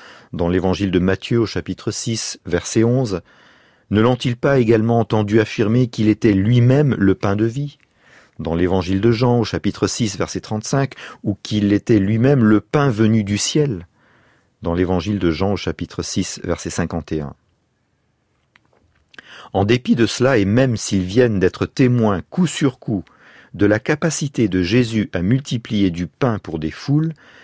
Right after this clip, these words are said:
les disciples s'inquiètent et laissent la peur les envahir. Alors, ces deux dangers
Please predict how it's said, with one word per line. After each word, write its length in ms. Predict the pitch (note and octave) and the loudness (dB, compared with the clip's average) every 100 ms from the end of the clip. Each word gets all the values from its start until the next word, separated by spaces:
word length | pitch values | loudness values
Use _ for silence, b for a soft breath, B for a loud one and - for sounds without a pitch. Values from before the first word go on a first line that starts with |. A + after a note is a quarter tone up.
| B | B
les 160 | E2+ F2 | -2 -2
disciples 580 | F#2 C3 - G#2+ - - | -2 -4 -2 -4 -4 -8
s'inquiètent 680 | - C#3+ C#3+ G3+ G3+ - - b b b b - | -4 -4 -2 -2 -2 -6 -20 b b b b -2
et 120 | F#2+ | 0
laissent 360 | F#2 G#2 A2 F2+ | 2 0 -2 -4
la 120 | D#2 | -6
peur 240 | - G2 | -2 -2
les 180 | F2 D#2+ | 0 -4
envahir. 600 | F2 D#2+ C#2+ C2 - - _ _ _ _ _ _ _ _ _ _ _ _ _ B B B B | -4 -2 -4 -8 -16 -20 _ _ _ _ _ _ _ _ _ _ _ _ _ B B B B
Alors, 400 | A#2 D#3 F3+ - _ _ - | 2 4 2 -6 _ _ -8
ces 280 | - - A2+ | -2 0 0
deux 300 | G2 D#3 C#3 | 4 4 6
dangers 600 | A#2 A2 F2 F#2 C#2+ | 2 0 -2 -2 -4